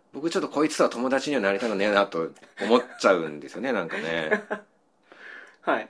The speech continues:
Speaker 1: こいつが親友だったら僕は説教したいなと思いますもん、こんな後ろ向きなやつには。もっと前向きに生きろ、お前と。<laughs> 何その愚痴ばっかりの毎日。
Speaker 2: <laughs>
Speaker 1: 楽しいかと、
Speaker 2: はい。
Speaker 1: そんな毎日で。
Speaker 2: はい。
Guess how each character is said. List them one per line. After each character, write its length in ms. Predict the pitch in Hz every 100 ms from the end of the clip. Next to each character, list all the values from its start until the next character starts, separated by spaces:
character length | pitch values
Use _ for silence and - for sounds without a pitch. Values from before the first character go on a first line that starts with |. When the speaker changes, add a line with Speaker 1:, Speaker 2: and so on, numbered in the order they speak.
| _ _ _
Speaker 1:
こ 120 | - 220
い 60 |
つ 100 | 233
が 80 | 208
親 260 | - - 196
友 140 | 202
だ 80 | 196
っ 100 | 196
た 80 | -
ら 80 | 165
僕 160 | 160
は 60 | -
説 240 | - -
教 140 | - 175
し 100 | -
た 80 | 85
い 40 |
な 100 | 80
と 60 | 71
思 100 | 73
い 40 |
ま 120 | 101 101
す 120 | 80
も 120 | 67
ん、 60 | 69
こ 160 | -
ん 100 | 78
な 80 | 76
後 200 | 78 87
ろ 80 | 85
向 100 | 82
き 120 | 78
な 80 | 78
や 120 | 80
つ 100 | -
に 140 | 76
は。 300 | 73 76 73 - _ _ -
も 80 |
っ 20 | 85
と 100 | 85
前 180 | 92
向 120 | 104 120
き 100 | 131
に 120 | 113
生 60 | -
き 100 | 147
ろ、 120 | 170
お 80 | 92
前 240 | 78 80
と。 320 | - 69 62 _ _ - - _ -
<laughs> 640 | 587 - - - _ - -
何 200 | 135 311
そ 120 | -
の 140 | 85
愚 200 | 76 -
痴 120 | -
ば 120 | 87 78
っ 60 | -
か 140 | -
り 100 | 85
の 160 | 80 73
毎 220 | 73 101
日。 460 | 113 - - 76 71 _ _ _ - _
Speaker 2:
<laughs> 320 | 277 294 - 226 226 196 196 - - _ _ _ _ - 233 254 -
Speaker 1:
楽 180 | 110 -
し 220 | - 208
い 40 |
か 100 | 190
と、 80 | -
Speaker 2:
は 0 |
い。 40 | -
Speaker 1:
そ 100 | 82
ん 120 | 80
な 220 | 78 76 -
毎 240 | 87 87
日 260 | 82 - 73
で。 100 | 71
Speaker 2:
は 60 |
い。 120 | 71